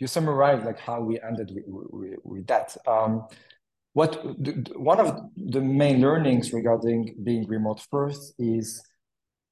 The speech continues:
that sometimes you don't need to hire in dozens of different geographies. We just figure out that there are, like, some different regions of the world where we can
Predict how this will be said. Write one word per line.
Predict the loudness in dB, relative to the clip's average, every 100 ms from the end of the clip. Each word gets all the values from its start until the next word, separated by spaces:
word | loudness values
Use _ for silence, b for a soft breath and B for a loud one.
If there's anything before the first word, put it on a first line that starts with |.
| _ -2
that | -2 0
sometimes | 0 2 2 4 2 0
you | -2 2
don't | 2 2
need | -2
to | -2
hire | 0 2 0 -2 -6
in | -8 -8 -4
dozens | -2 -2 -4
of | -6
different | -8 -8 -6
geographies. | -4 -2 -2 -2 -2 -2
We | -2
just | -2 -2
figure | -2 -2 2
out | 2 2
that | -2 -6 -10 _ _ _ _ 0
there | 6
are, | 6
like, | 6 2
some | -2 0 -2 -6 -14
different | -12 -6 -6 -2
regions | 0 2 2
of | 2
the | 0
world | 2 0 0
where | -6
we | -8 -6
can | -4